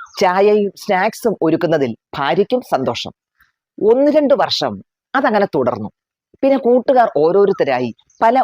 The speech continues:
ഒഴിവു കഴിവുകൾ പറഞ്ഞ് വരാതായി. അവസാനം വരെ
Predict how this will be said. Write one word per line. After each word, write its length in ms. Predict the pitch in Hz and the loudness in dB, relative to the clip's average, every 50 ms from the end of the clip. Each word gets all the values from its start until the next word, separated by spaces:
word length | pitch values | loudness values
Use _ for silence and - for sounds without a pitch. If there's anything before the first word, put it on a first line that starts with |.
| - - | 2 2
ഒഴിവു 320 | 202 214 208 262 277 294 | 2 4 4 2 2 2
കഴിവുകൾ 440 | 277 254 220 180 170 147 139 156 151 - 139 | 2 2 0 2 0 0 0 -2 -2 -2 -2
പറഞ്ഞ് 340 | 127 135 135 135 127 113 - _ _ _ _ _ - | -4 -4 -4 -4 -4 -6 -8 _ _ _ _ _ -4
വരാതായി. 480 | 147 147 143 139 127 110 104 92 82 - _ _ _ _ _ _ _ _ _ _ _ _ _ - _ _ - | -2 -2 0 0 -2 -2 -4 -6 -8 -10 _ _ _ _ _ _ _ _ _ _ _ _ _ -20 _ _ -4
അവസാനം 460 | 180 208 - 285 254 269 285 277 226 | -4 0 2 2 2 4 2 2 2
വരെ 160 | 180 151 151 | 2 0 0